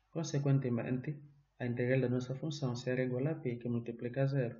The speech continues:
Isso que quer dizer que o primeiro coeficiente é igual a um sobre π que multiplica a integral definida da nossa função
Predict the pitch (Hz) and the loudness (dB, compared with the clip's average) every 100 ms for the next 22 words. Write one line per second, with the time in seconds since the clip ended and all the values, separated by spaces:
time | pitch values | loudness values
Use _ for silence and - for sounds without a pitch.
0 | 127 127 143 - - 151 156 120 110 110 | -8 -8 -10 -18 -8 -4 -2 -2 -2 -2
1 | 113 - _ _ _ _ _ - 127 127 | -4 -8 _ _ _ _ _ -2 0 0
2 | 139 139 139 131 131 143 180 185 127 123 | 2 6 8 8 4 0 -2 -2 -2 -4
3 | 123 117 117 117 - - 165 123 110 110 | -4 -2 -2 -4 -8 -4 -2 0 0 0
4 | 110 - 151 - - 113 107 113 143 143 | -4 -6 -8 -8 -8 -6 -4 -4 -4 -6
5 | _ _ _ _ _ _ _ _ - 156 | _ _ _ _ _ _ _ _ -10 -4
6 | 160 135 120 120 120 117 117 - 131 139 | 2 2 2 -2 0 0 0 -2 0 2
7 | 151 135 123 117 110 - 117 117 117 120 | 0 -2 -4 -2 -2 -2 -2 -2 -2 0
8 | 120 139 151 - 113 110 104 107 117 143 | 0 0 -2 -2 -6 -4 -4 -4 -4 -4
9 | - - _ _ _ _ _ _ _ _ | -6 -16 _ _ _ _ _ _ _ _
10 | _ _ _ _ _ _ _ _ _ _ | _ _ _ _ _ _ _ _ _ _
11 | _ _ _ _ _ _ _ _ _ - | _ _ _ _ _ _ _ _ _ -6
12 | 143 156 165 143 123 120 120 110 - 104 | 0 0 0 -2 -6 -8 -6 -6 -6 -8
13 | 98 - | -8 -16